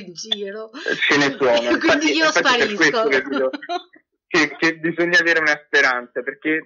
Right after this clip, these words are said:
Speaker 2: cioè, alla fine io non sono, guarda, ti dirò una cosa di me che non ho mai dichiarato alla
Speaker 1: Mm.
Speaker 2: stampa. Io sono una persona, tra l'altro, D S A, vuol dire disturbo specifico dell'apprendimento, dislessia.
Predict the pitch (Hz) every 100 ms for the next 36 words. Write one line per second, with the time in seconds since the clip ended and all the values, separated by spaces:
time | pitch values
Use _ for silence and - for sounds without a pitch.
0 | - 151 147 143 180 160 147 _ _ -
1 | 160 156 139 143 - 160 143 131 120 113
2 | - 151 156 151 156 151 143 151 151 123
3 | 120 120 135 135 127 131 123 117 113 -
4 | 453 359 202 117 127 120 117 117 113 -
5 | 123 113 120 135 127 120 110 - - 127
6 | 131 - - 110 - _ 117 110 117 113
7 | - 139 123 120 117 120 117 120 113 113
8 | - 117 131 135 107 117 120 113 - -
9 | 104 -